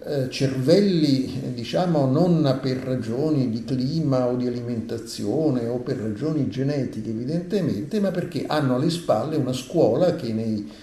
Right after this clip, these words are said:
eh, che trovando terreno adatto naturalmente ha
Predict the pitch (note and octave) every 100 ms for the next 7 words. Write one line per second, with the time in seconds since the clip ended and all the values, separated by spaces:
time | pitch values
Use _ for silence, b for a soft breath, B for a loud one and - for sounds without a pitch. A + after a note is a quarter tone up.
0 | B B B - - A#1 A1 - A#1 A1
1 | G#1+ G#2 G#2+ A2 G#2+ A2 G#2+ - - G#2+
2 | A#2 F3 C3 G#2+ G2+ A2+ A2+ A#2 C3 F3+
3 | C3 - - G#2+ A2+ G#3 G#3 F3 - -
4 | - F3+ - C3 A#2